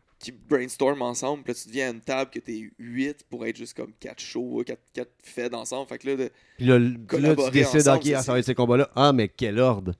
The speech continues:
Speaker 1: C'est ça.
Speaker 2: Ah, mais si moi je suis là, ça veut
Speaker 1: Fait que
Speaker 2: dire
Speaker 1: c'est
Speaker 2: que ma
Speaker 1: com-,
Speaker 2: fed est
Speaker 1: c'est
Speaker 2: moins
Speaker 1: compliqué.
Speaker 2: élevée que la tienne, tu sais.
Speaker 1: Fait que moi aussi, je pense que c'est compliqué, parce que je pense qu'à cette heure, il y a moins de beef qu'il y en avait avant, en tout cas, où j'ai, j'ai, j'ai l'impression que,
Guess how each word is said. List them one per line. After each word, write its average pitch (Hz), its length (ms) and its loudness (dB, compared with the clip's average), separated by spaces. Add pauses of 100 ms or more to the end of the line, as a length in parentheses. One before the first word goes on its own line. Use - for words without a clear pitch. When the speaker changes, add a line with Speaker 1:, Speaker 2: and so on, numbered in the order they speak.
(160)
Speaker 1:
C'est - 160 -14
ça. 123 140 -2
Speaker 2:
Ah, 131 40 4
mais 117 140 8
si - 180 2
moi 135 140 8
je - 60 -6
suis 127 100 -6
là, 143 120 4
ça 135 100 -2
veut 117 60 -2
Speaker 1:
Fait - 20 -6
que 107 60 -8
Speaker 2:
dire 127 80 -2
Speaker 1:
c'est 131 60 -4
Speaker 2:
que 135 40 -2
ma 127 80 4
Speaker 1:
com-, 104 60 2
Speaker 2:
fed 143 240 4
est 127 80 2
Speaker 1:
c'est 113 60 0
Speaker 2:
moins 120 120 -2 (120)
Speaker 1:
compliqué. 127 160 -2
Speaker 2:
élevée 123 260 4
que 120 80 -4
la 110 140 -2
tienne, 151 460 -2
tu 117 140 -18
sais. 131 200 -2 (100)
Speaker 1:
Fait - 80 -12
que 113 40 -10
moi 131 100 -6
aussi, 143 140 -6
je - 40 -12
pense 147 140 -6
que 131 80 -8
c'est 107 120 -12
compliqué, 113 280 -10
parce 107 80 -10
que 113 60 -14
je - 40 -14
pense 175 160 -6
qu'à 117 280 -8
cette - 80 -10
heure, 127 80 -2
il 127 60 -2
y - 20 0
a 113 40 -4
moins 123 180 -6
de 110 120 -18
beef 120 220 -10
qu'il 98 120 -12
y 113 100 -10
en 104 80 -16
avait 117 280 -10
avant, 107 340 -14
en 147 60 -14
tout - 100 -20
cas, 131 60 -10
où 120 200 -14
j'ai, 117 140 -16
j'ai, 117 220 -12
j'ai 117 120 -16
l'impression 117 640 -14
que, 120 220 -14